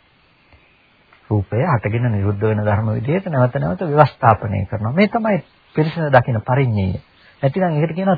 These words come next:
තීරණ පරිඥා කියලා. තීරණය කරනවා. මෙන්න මෙහෙම ධර්මයක්. මේක අනිත්‍ය ධර්මයක්. දුක්ඛ ධර්මයක්. අනාත්ම ධර්මයක්. ත්‍රිලක්ෂණය කියලා කියන්නේ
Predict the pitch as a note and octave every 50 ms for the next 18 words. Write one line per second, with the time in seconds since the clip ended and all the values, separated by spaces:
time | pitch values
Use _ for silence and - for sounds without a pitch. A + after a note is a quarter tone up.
0 | - _ _ - F3 F#3+ G3+ G#3 G#3 G3 F#3 E3+ C#3+ B2+ - A2+ G#2 G2+ F#2 F2+
1 | F2+ F2+ F2 F#2 A2+ - - - A2 _ _ _ _ _ _ _ _ _ _ _
2 | _ - _ _ _ _ _ _ _ _ _ - - F#3+ G#3 G3+ G#3 F#3 D3+ B2+
3 | A2 F#2+ - - - - - - - _ _ _ _ _ _ _ - A#2+ B2 C#3
4 | C#3 C3 A#2 A#2+ B2 C#3+ F3+ F#3+ F#3 - - - - B2+ C3 D#3 F3 D#3+ A#2+ G2
5 | F#2 - - B2 D3 D#3 C#3+ B2+ C3 D#3 E3+ - - F3 D3+ B2+ - C#3 C3 A#2+
6 | G#2 - - - _ _ _ _ - - _ - - - C3+ B2+ D3 C#3+ - -
7 | G3+ F#3 D#3 C#3+ D3 D3+ D3+ C3 F#2+ E2+ - _ - - - - - B2+ D3 E3+
8 | F#3+ G3+ G3 - - D3 A#2 G#2 G2+ G2+ F#2 F2+ E2+ E2+ - _ _ _ _ _
9 | _ _ _ - - C#3 C#3 F3+ G3+ G3 - - - A3 G#3+ G#3 G#3 G3+ F3+ -
10 | D3+ B2+ A#2 - - G#2+ G2 F#2+ G2+ G2 F#2+ G2 A#2